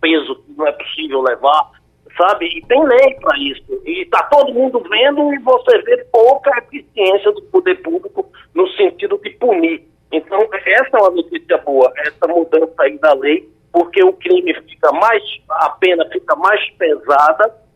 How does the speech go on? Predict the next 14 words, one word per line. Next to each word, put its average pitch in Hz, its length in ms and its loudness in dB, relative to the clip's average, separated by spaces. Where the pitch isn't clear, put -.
e 180 100 4
é 190 60 4
preciso 185 320 -4
que 196 60 -2
a 185 80 2
sociedade, 180 880 -2
Ciro, 156 180 -4
comece 180 400 0
a - 40 -6
se - 220 -14
indignar 180 600 -4
com - 120 -10
isso - 260 -12
aí. - 120 -10